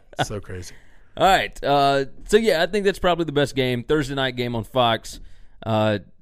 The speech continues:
Speaker 2: I mean, that's, that's a good matchup.
Speaker 1: That's it.
Speaker 2: It's a good matchup. Game number two.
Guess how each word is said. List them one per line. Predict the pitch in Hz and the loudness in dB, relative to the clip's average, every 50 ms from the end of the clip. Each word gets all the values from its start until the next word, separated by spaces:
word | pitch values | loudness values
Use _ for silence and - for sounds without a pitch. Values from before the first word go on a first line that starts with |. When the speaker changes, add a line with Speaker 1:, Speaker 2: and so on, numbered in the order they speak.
| - - | -16 -14
Speaker 2:
I | - | -14
mean, | 110 107 101 | -14 -8 -8
that's, | 123 - - | -8 -8 -8
that's | - - 113 127 - | -12 -10 -10 -10 -10
a | 180 | -10
good | 180 233 202 | -12 -10 -8
matchup. | 220 233 247 - - 98 - | -8 -10 -8 -10 -12 -12 -8
Speaker 1:
That's | - 143 135 | -8 2 2
it. | 190 170 - - | 2 2 2 -4
Speaker 2:
It's | - | -12
a | - | -6
good | - 208 | -6 -4
matchup. | 208 220 208 160 131 - - - - - - - - - - 127 | -4 -4 -4 -4 -6 -8 -8 -20 -20 -20 -20 -20 -20 -16 -4 4
Game | 147 220 247 240 | 4 4 4 4
number | 247 254 247 | 0 -4 -4
two. | - - 277 294 262 151 123 107 | -2 -2 -2 -2 -2 -4 -6 -8